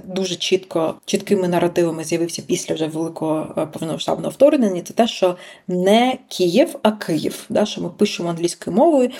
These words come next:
не на російський лад Київ, а як правильно з української позиції. Тому що ми дивимося на Україну і вимовляємо Київ з позиції, е, України, а не з позиції Росії. Також є оцей інший приклад. Це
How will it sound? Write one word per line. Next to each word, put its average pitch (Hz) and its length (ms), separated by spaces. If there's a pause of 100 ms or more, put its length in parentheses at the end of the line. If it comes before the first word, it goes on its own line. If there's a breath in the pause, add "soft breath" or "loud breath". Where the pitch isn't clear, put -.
(120)
не 196 120
на 165 100
російський 214 560
лад 370 260 (140)
Київ, 294 460
а 294 400 (100)
як 196 440
правильно 196 500
з 185 100
української 185 580
позиції. 147 320
Тому 165 140
що - 140
ми 294 100
дивимося 226 380
на 180 60
Україну 170 400 (280 loud breath)
і 170 60
вимовляємо 160 800
Київ 349 380
з - 80
позиції, 214 640
е, 190 340
України, 156 480
а - 20
не 226 80
з 214 40
позиції 180 360
Росії. - 360
Також 269 340
є 202 80
оцей 202 380
інший 214 400
приклад. - 560
Це 208 240